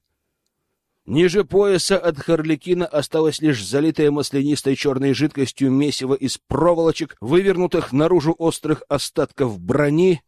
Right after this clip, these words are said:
и более крупных покорёженных деталей, которые заменяли железному оборотню кости ног. Выше, там, где чешуйчатые руки шассы оглаживали практически неповреждённую броню,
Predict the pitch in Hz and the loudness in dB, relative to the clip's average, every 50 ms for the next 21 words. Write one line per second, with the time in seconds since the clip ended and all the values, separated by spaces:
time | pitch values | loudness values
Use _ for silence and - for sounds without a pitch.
0 | _ _ _ _ _ _ _ _ _ _ 90 95 101 127 160 180 180 165 143 - | _ _ _ _ _ _ _ _ _ _ -8 -6 -2 0 0 2 2 0 -2 0
1 | 127 143 170 160 - 160 147 - 120 - 139 - - 123 120 139 156 139 123 135 | 0 0 0 0 0 -2 -2 -2 -2 -6 -6 -2 0 0 0 0 0 0 0 0
2 | 131 107 101 95 123 120 - 135 147 143 139 135 120 - - _ _ _ _ _ | 0 0 -2 -4 -4 -2 0 0 0 2 2 0 -2 -4 -6 _ _ _ _ _
3 | _ _ _ _ _ _ _ - 107 - 143 156 165 165 156 131 120 139 135 135 | _ _ _ _ _ _ _ -6 -6 -2 0 0 2 2 2 2 2 2 2 2
4 | 127 131 139 139 131 120 104 95 110 120 127 113 101 95 113 110 110 107 - - | 0 0 0 0 0 0 -2 -2 -2 -2 -2 -2 -2 -4 -4 -4 -4 -4 -6 -2
5 | - 117 123 117 117 113 110 101 - 110 113 - _ - 104 98 - - - 104 | 0 0 0 0 0 -2 -2 -2 -4 -6 -8 -6 _ -4 -4 -4 -4 -6 -6 -6
6 | 101 95 85 71 71 - - - _ _ _ _ _ _ _ _ _ _ _ _ | -6 -4 -8 -10 -14 -18 -20 -20 _ _ _ _ _ _ _ _ _ _ _ _
7 | _ _ _ _ _ _ _ _ _ _ - 98 135 160 165 139 - - 92 - | _ _ _ _ _ _ _ _ _ _ -4 0 2 2 2 0 -2 -6 -6 -2
8 | - 123 127 127 127 131 123 - - 131 - - 156 147 131 - 131 123 - 131 | -2 0 0 0 0 -2 -2 -2 -4 -6 -2 0 0 0 0 0 -2 -2 0 2
9 | 127 131 135 139 120 127 131 - - - 135 139 117 - - - 120 - 143 131 | 2 2 0 0 -2 -2 -2 -2 -2 -2 -2 -2 -2 -2 -6 -8 -8 -4 -4 -4
10 | 113 101 123 139 147 139 131 135 131 120 120 110 - 120 - - 117 - - 120 | -4 -2 0 0 2 2 2 2 0 0 0 -2 -2 -6 -4 -2 -4 -4 -4 -8
11 | - - 127 131 147 147 - 165 156 151 156 147 131 113 107 160 160 151 143 135 | -6 -4 -2 0 0 0 0 0 0 2 0 0 -2 -2 -2 0 0 0 0 0
12 | 135 135 127 113 127 139 143 160 170 156 131 | 0 0 0 0 0 0 2 2 2 2 0